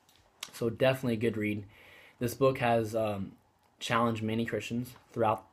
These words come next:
throughout the ages, um, and it's definitely a classic. So check it out if you have time. Thank you all so much for watching my video, um,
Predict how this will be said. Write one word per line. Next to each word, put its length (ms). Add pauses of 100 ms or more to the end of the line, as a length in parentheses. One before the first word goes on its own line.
(140)
throughout 260
the 100
ages, 380 (500)
um, 300
and 120
it's 120
definitely 440
a 80
classic. 600 (400)
So 420 (440)
check 260
it 100
out 200
if 100
you 80
have 200
time. 280 (2000)
Thank 180
you 80
all 80
so 140
much 160
for 120
watching 220
my 60
video, 400 (460)
um, 400